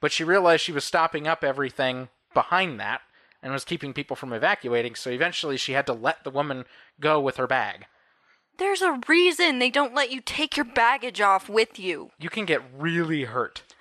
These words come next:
Speaker 2: Not only that, you're going to clog everybody up trying to get your baggage out of the whatever compartment you have it in.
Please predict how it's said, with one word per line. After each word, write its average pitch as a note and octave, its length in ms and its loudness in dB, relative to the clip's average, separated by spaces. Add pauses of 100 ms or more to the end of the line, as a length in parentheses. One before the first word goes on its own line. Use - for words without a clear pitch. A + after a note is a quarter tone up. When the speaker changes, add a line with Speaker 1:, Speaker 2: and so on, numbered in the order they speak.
(140)
Speaker 2:
Not D#4+ 200 6
only B4+ 380 4
that, C#4 400 4
you're D#4 140 0
going G#4 240 4
to F#4 60 0
clog D4+ 420 4
everybody C4+ 480 0
up C#4+ 160 4
trying B3 260 -4
to G#3+ 80 -10
get A#3+ 160 0
your A#3 180 2
baggage G#3+ 400 2
out G#3+ 140 4
of G3 60 -4
the G3+ 80 -4
whatever A3+ 420 2
compartment A3 520 -2
you F3+ 120 -12
have A3+ 220 2
it F3+ 80 -2
in. D#3 240 -8